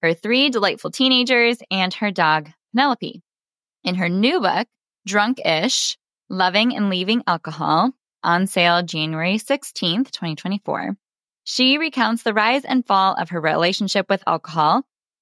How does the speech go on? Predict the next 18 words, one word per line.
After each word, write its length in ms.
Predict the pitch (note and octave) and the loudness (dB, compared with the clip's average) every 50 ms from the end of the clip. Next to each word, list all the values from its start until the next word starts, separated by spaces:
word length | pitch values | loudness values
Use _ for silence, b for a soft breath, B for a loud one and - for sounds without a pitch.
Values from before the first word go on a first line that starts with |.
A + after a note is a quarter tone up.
| _ _ | _ _
from 160 | G3 F#3+ F#3 | 0 2 2
the 100 | F3+ F3+ | 2 2
liquor 340 | F3 E3+ G3+ G#3+ - C#4+ C4+ | 2 0 0 0 0 -2 0
cabinet 400 | - C4+ A#3 A#3 A3+ A#3 A3+ - | 0 0 0 2 2 0 0 -2
concoctions 580 | G#3+ F#3 - F#3+ F#3 - - - G3 F#3+ F#3 | -6 -2 0 0 0 0 -2 -4 -4 -4 0
that 160 | - F3+ D#3+ | 0 -2 0
got 180 | - E3+ D#3+ - | 0 -4 -4 -2
her 100 | E3 E3+ | -4 -6
started 360 | E3+ - - D#3+ D#3 D#3+ D3+ | -4 0 0 2 2 2 0
at 120 | D#3 - _ | -2 -4 _
fourteen, 600 | - - - - - - C4 C4+ C4 C4+ C4 C4+ _ _ _ _ _ _ _ | -4 -4 -4 -4 -4 0 2 2 2 2 0 -2 _ _ _ _ _ _ _
to 100 | - G#3 | -2 0
her 120 | F#3 F#3 - | 2 2 4
online 480 | - G#3 B3+ C4+ C4+ C4+ C4 B3+ B3+ | 2 2 2 2 2 2 2 2 0
fame 380 | - A3+ G#3 G#3 G#3 G#3 G#3+ A3 - | 0 0 0 0 0 0 0 -2 -2
as 200 | - F3+ F3+ E3+ | -2 -2 -2 -2
a 140 | - - E3+ | -4 -6 -6
wine-loving 760 | E3 D#3+ F3 E3+ F3 F3 E3+ E3 E3 D#3+ D#3+ D#3+ D#3+ D#3+ D#3 | -2 0 0 2 2 0 0 -2 0 0 0 -2 -4 -6 -8